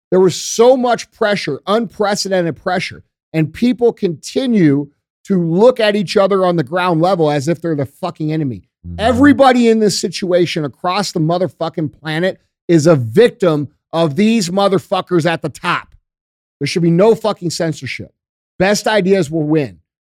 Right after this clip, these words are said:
Speaker 1: People will be able to identify the crazy fucks by the crazy shit they say.
Speaker 2: Mm-hmm.
Speaker 1: And by the way, the crazy fucks are the ones deciding what we get to say right now.
Speaker 2: You guys, it was headline number two.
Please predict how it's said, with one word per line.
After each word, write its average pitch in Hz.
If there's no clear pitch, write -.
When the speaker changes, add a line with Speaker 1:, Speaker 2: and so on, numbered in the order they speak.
Speaker 1:
People 220
will 220
be 202
able 196
to 160
identify 151
the 135
crazy 185
fucks -
by 175
the 175
crazy 190
shit 196
they 226
say. 220
Speaker 2:
Mm-hmm. 85
Speaker 1:
And 151
by 220
the 196
way, 202
the 156
crazy 214
fucks -
are 185
the 202
ones 208
deciding 196
what 214
we 208
get 208
to 185
say 240
right 180
now. 123
Speaker 2:
You 135
guys, 147
it 151
was 139
headline 151
number 143
two. 196